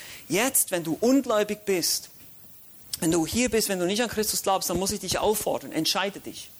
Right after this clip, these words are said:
Triff heute eine Entscheidung. Du weißt nicht, wie lange du noch leben wirst. Du weißt nicht, weil das Gericht kommt und du stehst jetzt schon unter dem Gericht. Du musst glauben, um gerettet zu werden. Du musst auf Christus vertrauen. Er ist für deine Sünde gestorben.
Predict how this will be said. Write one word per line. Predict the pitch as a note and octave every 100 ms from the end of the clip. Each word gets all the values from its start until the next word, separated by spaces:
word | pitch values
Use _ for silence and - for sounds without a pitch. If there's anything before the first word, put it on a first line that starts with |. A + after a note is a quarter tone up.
| - - - - - - -
Triff | F#3 B3 - -
heute | B3+ D#4+ C#4+
eine | A#3
Entscheidung. | G3 A#3+ C4 F3+ - -
Du | E3
weißt | G3 A#3+
nicht, | C#4+ -
wie | A3
lange | A3+ D4
du | D#4
noch | C#4 C4
leben | C4 D4 D#4+ F3+
wirst. | C#3 B2 - - - -
Du | -
weißt | G3 C#4+ D#4+ D4+
nicht, | C4+ -
weil | F#3
das | G3+ -
Gericht | G#3+ D4+ - -
kommt | D4 D4+ D#3+ - -
und | G#3+
du | C4+
stehst | - A#3 -
jetzt | B3 F4+
schon | - D4+
unter | A3+ F#3
dem | F#3+
Gericht. | E3+ D#3+ A#2+ - - - - - - A#3
Du | G3
musst | B3+ -
glauben, | - G#3 C#4+ D4+ G#3
um | A3+
gerettet | A3+ A#3+ D4+ D#4+ -
zu | A3
werden. | D3+ - G3
Du |
musst | C4+ D4
auf | C4
Christus | - D#4 E4+ C#4 -
vertrauen. | G3+ G3 E3 D3
Er | C4+
ist | E4+
für | -
deine | B3 A#3 A3
Sünde | C#4 C4+ A#3+
gestorben. | G3 B3+ C#4 G3+